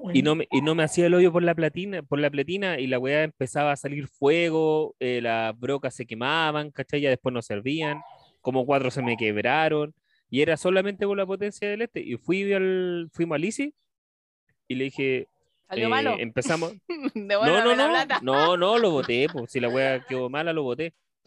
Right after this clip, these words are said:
Speaker 1: Pero, ¿cachai? Que fui al, al Easy, llegamos a la parte de los taladros y la Lu me dijo, "Mira, ese está a treinta lucas". Y yo dije, "No, sorry, quiero este". Y me compré el Bosch.
Speaker 2: Ya.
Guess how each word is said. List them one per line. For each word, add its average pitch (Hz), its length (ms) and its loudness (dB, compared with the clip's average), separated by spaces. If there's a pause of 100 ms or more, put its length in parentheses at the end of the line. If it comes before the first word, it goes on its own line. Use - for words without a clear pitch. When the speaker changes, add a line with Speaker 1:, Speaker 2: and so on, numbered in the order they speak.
(260)
Speaker 1:
Pero, 123 180 -6
¿cachai? 120 260 -4
Que 143 120 -8
fui 160 220 2
al, 151 280 0
al 120 160 -2
Easy, 226 440 -4
llegamos 139 320 -2
a - 20 -4
la 135 120 -2
parte 147 260 -4
de 143 40 -4
los 139 120 -6
taladros 190 540 -2 (180)
y 123 100 -6
la 127 100 -2
Lu 151 120 -6
me 165 100 -10
dijo, 160 200 -10
"Mira, 302 360 -2
ese 302 140 -4
está - 160 -6
a 262 40 0
treinta 254 280 -6
lucas". 240 220 0
Y 196 40 2
yo 190 60 4
dije, 175 420 -2 (100)
"No, 127 260 -8
sorry, 104 360 -4 (160)
quiero 117 260 2
este". 113 300 -4 (600)
Y 127 100 -2
me 120 120 0
compré 120 320 0
el 117 100 -4
Bosch. 92 320 -12 (960)
Speaker 2:
Ya. 90 280 -4